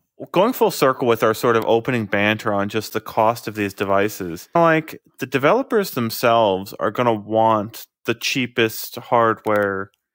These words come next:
'cause they know the customers are going to get the cheapest hardware. So I don't, Heaney and I were joking, like, even if you went and bought a forty thousand dollar gold-plated iPhone, it's still going to functionally be the same device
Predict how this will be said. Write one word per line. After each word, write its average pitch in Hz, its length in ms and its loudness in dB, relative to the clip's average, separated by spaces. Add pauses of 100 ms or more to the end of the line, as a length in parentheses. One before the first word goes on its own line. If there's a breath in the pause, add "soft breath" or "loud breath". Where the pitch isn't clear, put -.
(400)
'cause 127 160 -6
they 131 160 2
know 135 320 2
the 127 120 -6
customers 107 800 -2
are 107 180 -2
going 104 320 -2
to 110 100 -18
get 101 300 -4
the 101 80 -12
cheapest - 420 -10
hardware. 76 500 -6
So 113 220 -4
I 123 60 2
don't, 127 200 2
Heaney 151 260 0
and 143 80 2
I 135 100 2
were 131 160 -4
joking, 120 460 -2
like, 104 400 -2 (440)
even 170 240 0
if 185 180 -2
you 151 100 0
went 139 240 0
and 117 160 -4
bought 117 340 2
a 107 580 0
forty 151 380 -2
thousand 117 440 0
dollar 107 480 2
gold-plated 107 800 -2
iPhone, 95 720 -2
it's 120 200 -4
still 131 520 2
going 110 400 0
to 110 240 -4
functionally 113 760 -2
be 113 460 -2
the 107 180 -6
same 113 380 -2
device 104 840 -2